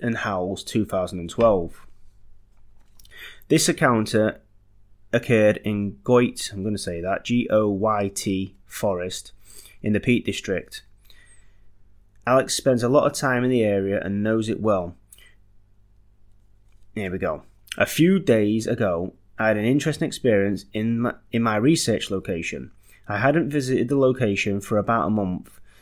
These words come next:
and I was using my free time to search for deer antlers in a deer park not far from my house. Anyway, I decided to head over to the forest where there was a wild population of deer to see if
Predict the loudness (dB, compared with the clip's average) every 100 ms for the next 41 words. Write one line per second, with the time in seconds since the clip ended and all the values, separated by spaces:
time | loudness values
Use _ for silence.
0 | -16 -6 -2 0 0 0 -2 4 4 4
1 | 0 -2 -4 -6 -4 -4 0 2 2 0
2 | -4 -4 -8 -8 -2 2 2 2 -4 -8
3 | -12 -6 -2 2 2 2 0 -4 -8 -12
4 | -20 -20 -16 -6 -2 0 4 4 4 -2
5 | -2 -2 -2 -2 -4 -4 -6 -6 -6 -4
6 | -4 -6 -10 -14 _ -20 -20 -8 -2 2
7 | 4 4 0 2 4 4 0 -2 0 2
8 | 4 2 2 0 0 0 0 2 2 2
9 | 0 -4 -12 -20 -20 -20 -14 0 2 4
10 | 2 2 2 4 4 4 2 -2 0 -2
11 | 0 -4 0 2 2 2 -4 _ _ _
12 | -20 -20 -10 -4 0 4 4 4 2 -2
13 | -6